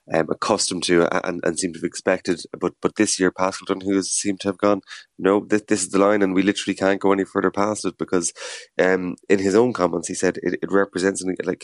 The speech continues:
a risk, uh, or jeopardizes the health of the public finances. So there had to be a, a line drawn somewhere as well. Um, and, but, but I, I guess the, the, the difficulty is, how do you cut back on,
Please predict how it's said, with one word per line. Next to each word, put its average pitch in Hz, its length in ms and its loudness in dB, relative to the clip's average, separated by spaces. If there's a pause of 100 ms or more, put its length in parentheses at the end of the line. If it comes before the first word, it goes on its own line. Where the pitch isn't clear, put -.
a - 220 -2
risk, 95 300 2 (260)
uh, 90 60 0
or 95 260 2
jeopardizes 95 720 0 (400)
the 156 80 0
health 98 280 0 (120)
of 98 100 2
the 90 80 -4
public 101 260 -2
finances. 104 500 2
So 95 80 -2
there 87 120 0
had 113 160 -4
to - 80 -20
be 120 80 2
a, 92 80 4 (100)
a - 80 2
line 92 340 2
drawn 87 360 4
somewhere 95 480 2
as 82 140 -6
well. 90 360 2 (480)
Um, 87 260 2 (100)
and, 98 260 2 (500)
but, 95 120 -4
but 104 160 0
I, 104 300 4
I 107 40 4
guess 104 160 0
the, 95 400 0 (840)
the, 98 80 0
the 101 140 -2
difficulty 104 420 2
is, 92 140 4 (220)
how 104 260 2
do 107 100 0
you 101 400 2 (260)
cut 95 200 0
back 104 240 -2
on, 87 240 0